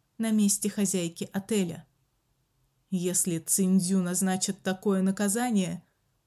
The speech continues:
то ещё неизвестно, кто от этого больше пострадает: система или сам наблюдатель.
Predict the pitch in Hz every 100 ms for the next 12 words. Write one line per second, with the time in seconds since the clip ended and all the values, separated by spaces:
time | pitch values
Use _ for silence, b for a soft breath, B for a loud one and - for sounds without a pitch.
0 | _ - 277 269 - 240 247 247 202 202
1 | 214 - 190 - 190 190 208 208 196 185
2 | 180 185 - 196 202 - 208 190 170 170
3 | 156 - _ _ _ - 214 196 - 214
4 | 220 196 - _ _ _ - 277 208 -
5 | 190 208 208 190 196 170 151 - 156